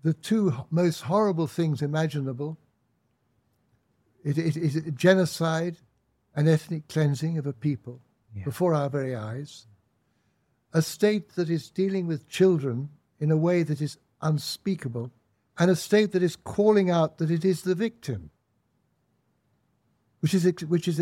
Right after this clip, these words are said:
Speaker 1: which is strange. So it, it's a kind of, almost the kind of pathology that has taken place.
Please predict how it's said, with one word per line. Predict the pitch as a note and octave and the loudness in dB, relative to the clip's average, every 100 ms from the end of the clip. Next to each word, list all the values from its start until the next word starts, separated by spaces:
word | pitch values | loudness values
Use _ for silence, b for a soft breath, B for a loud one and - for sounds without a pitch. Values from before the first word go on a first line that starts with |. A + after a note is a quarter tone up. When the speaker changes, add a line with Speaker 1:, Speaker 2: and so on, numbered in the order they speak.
| E3 | 0
Speaker 1:
which | D3 D#3+ | 0 0
is | D#3 | -2
strange. | - - F3+ G3 C#3+ G2 - - _ _ _ _ _ _ | -6 -2 2 4 2 -2 -10 -20 _ _ _ _ _ _
So | - G3 | 4 4
it, | F#3 b b | 4 b b
it's | F3+ E3 | 0 2
a | F#3+ | 0
kind | - A#3 A#3 | 2 2 2
of, | F3+ - | 0 -2
almost | - G3 A3+ G3 - | 2 4 4 2 0
the | |
kind | D#3+ F#3 E3 | -2 -2 -2
of | D#3 | -2
pathology | D#3+ - G#3+ G#3+ E3+ A#2+ B2+ | -2 -2 0 2 0 0 -4
that | C3 | -4
has | C3 C3 | -8 -6
taken | D#3+ C#3+ D3 | -6 -4 -8
place. | C#3 F#3+ C#3+ G2+ - | -6 -6 -6 -10 -16